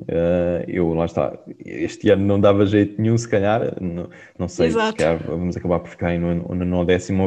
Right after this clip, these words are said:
Speaker 1: uma vez que está ali muito equilibrado, ou se calhar até vai dar jeito, mas eu acredito que, eh, com alguma sorte também, e se não tivermos, eh, mais nenhuma lesão importante, e se o Hayward recuperar, temos tudo para chegar a,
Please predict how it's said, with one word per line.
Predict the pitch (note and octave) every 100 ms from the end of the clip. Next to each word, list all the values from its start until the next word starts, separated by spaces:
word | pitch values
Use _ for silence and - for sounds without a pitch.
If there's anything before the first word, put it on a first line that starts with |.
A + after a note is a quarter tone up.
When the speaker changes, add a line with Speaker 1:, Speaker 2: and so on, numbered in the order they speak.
| F2
Speaker 1:
uma | F2 F2
vez | F2 F2
que | -
está | - F2
ali | F2
muito | F2 G2
equilibrado, | F2 F#2 F2 F#2+ -
ou | -
se | -
calhar | F2 F2+
até | F2 -
vai | E2+ F2
dar | F2
jeito, | F2 F#2 G2 -
mas | F#2+ F#2+ F#2 - -
eu | - G2+
acredito | F#2+ F#2+ F#2 G2 F#2+ - _
que, | - G2+ F2+ F#2 - - - _
eh, | F2+ F2 E2+ E2 -
com | F#2+
alguma | F2+ F2 F2+ F2
sorte | - F#2 F2
também, | F2 F2+ F#2+ F#2+ F2+
e |
se | D#2+ - F2
não | F2 F2
tivermos, | F#2 F#2 F2+ F2 - -
eh, | F#2 E2+ E2 E2+ - - - -
mais | F2+ F#2 F#2 F2+ -
nenhuma | F2+ F2+ F2+ F2
lesão | F2 F#2 F2+ F2
importante, | E2+ F2+ F#2 F2+ F2 -
e | E2
se | -
o | E2+
Hayward | F2 F2+ E2+ D#2+ - - _
recuperar, | - - F#2 F#2+ F#2 E2+ - _ _ _ - -
temos | - G2+ -
tudo | - G2
para | - F2
chegar | - G2
a, | F#2